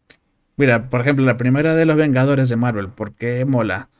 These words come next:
Porque entre los héroes, entre Iron Man, Thor, Capitán América, hay diálogo interesante y hay personalidades que chocan entre sí. Por eso te gusta ver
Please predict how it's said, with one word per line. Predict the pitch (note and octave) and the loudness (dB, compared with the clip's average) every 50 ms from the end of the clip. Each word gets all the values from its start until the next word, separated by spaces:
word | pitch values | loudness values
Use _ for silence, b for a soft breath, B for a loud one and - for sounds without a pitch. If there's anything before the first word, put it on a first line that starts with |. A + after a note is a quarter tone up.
| _ _ _ _ _ _ _ | _ _ _ _ _ _ _
Porque | - A#2 A2 - - A2+ G#2+ | -4 -4 -4 -4 -4 -4 -2
entre | A2 A2+ A2 A2 A#2 A2 A2 A2 | -2 -4 -4 -4 -4 -4 -2 -2
los | A2 A2 A2 G#2 G2+ A#2+ | -2 -4 -4 -4 -4 -2
héroes, | B2 C3 C3+ C#3 C3+ - | -2 -2 -2 -2 -2 -2
entre | B2+ A#2 G#2 G#2 G2+ G#2+ A#2+ | -2 -2 -2 -2 -2 -2 -2
Iron | A#2+ A2+ A2+ | -2 -2 -2
Man, | A2 A#2 B2 B2+ B2 A#2+ A#2+ B2 B2 B2 A#2+ B2 B2 B2+ - _ _ - | -2 -2 -2 -2 -2 -2 -2 -2 -2 0 0 -2 -2 -4 -8 _ _ -8
Thor, | - B2 B2+ B2 B2 B2 B2 B2 B2 | -4 -2 -2 0 0 -2 -2 -4 -4
Capitán | A#2+ A2+ G#2 - A#2+ A#2+ | -6 -8 -8 -6 -6 -4
América, | A#2+ A#2 A#2 A#2+ A#2 A#2+ A#2+ C#3+ C#3 C3+ - b b b b b b b | -4 -4 -4 -4 -4 -6 -6 -6 -8 -8 -8 b b b b b b b
hay | b A#2 B2 B2 | b -4 -2 0
diálogo | A#2+ B2+ B2+ B2+ C3+ C3+ C3 C3 C3 C3+ C3+ D#3 E3 - _ _ _ _ _ _ - | 0 2 2 4 4 4 2 2 2 0 -2 -2 -4 -10 _ _ _ _ _ _ -4
interesante | D3+ C3 C3 B2+ A2 G#2 - C3+ C#3 C#3 C3 - F2 - - - _ - | -2 -2 0 -2 -2 -2 -2 -2 -2 -2 -2 -4 -4 -6 -8 -10 _ -8
y | A#2+ A#2 | -6 -4
hay | A2+ A2 A2+ B2 B2+ | -2 -2 -2 -4 -4
personalidades | B2+ C3 B2+ B2+ C3 B2+ B2 A#2+ A#2 A#2+ A#2+ C3+ D3 D3+ C#3 - - - _ b b b b b b b b b b _ | -2 -2 -2 0 0 0 0 0 -2 -2 -2 -2 -2 -4 -4 -8 -12 -18 _ b b b b b b b b b b _
que | - C3 A#2+ A#2 A2+ A2 G#2+ G#2 G2 G2 G2+ G#2 B2+ - _ _ - | -4 -2 -2 -2 -2 -2 -4 -4 -6 -6 -8 -8 -10 -16 _ _ -4
chocan | - C#3+ C3 C3 A2+ A2 A2 - - _ - | -4 -2 -2 -2 -2 -4 -4 -6 -10 _ -10
entre | - A2+ - - - - | -8 -8 -6 -6 -6 -2
sí. | D3 D3 C3+ C3 C3 - _ _ _ _ _ _ B B B B B B | -2 0 0 -2 -4 -8 _ _ _ _ _ _ B B B B B B
Por | A2+ A#2 | -2 0
eso | B2 B2+ C3+ C3 | 0 0 0 0
te | C3+ B2 | 0 0
gusta | A#2+ A#2+ - - A#2+ A2+ | -2 -2 -2 -4 -4 -2
ver | A2+ A2 A2 G#2+ F#2+ F#2+ - - | -2 -2 -2 -4 -4 -6 -10 -18